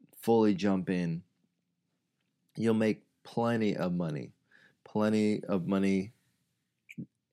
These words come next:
and that's not an issue, right? That's gonna happen.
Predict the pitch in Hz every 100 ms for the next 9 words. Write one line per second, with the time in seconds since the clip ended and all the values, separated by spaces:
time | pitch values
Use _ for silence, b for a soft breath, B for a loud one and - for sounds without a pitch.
0 | - 101 98 90 - 101 95 90 98 104
1 | - 78 _ 90 104 - - - 123 120
2 | 107 -